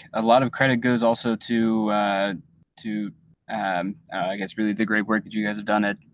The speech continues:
at JetBrains. And, uh, I think one thing that has been, um, yeah,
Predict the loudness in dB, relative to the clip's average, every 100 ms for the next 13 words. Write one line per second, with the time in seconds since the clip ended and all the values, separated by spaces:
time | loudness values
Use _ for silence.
0 | _ _ _ -8 -2 0 2 0 0 0
1 | -2 0 2 2 0 -2 _ _ _ _
2 | -2 0 0 -2 -16 -18 -18 -4 2 6
3 | 6 6 6 6 6 4 2 0 0 0
4 | 0 0 2 2 0 -2 -4 -2 -4 -6
5 | -12 _ _ _ _ _ _ _ _ _
6 | -6 -4 -4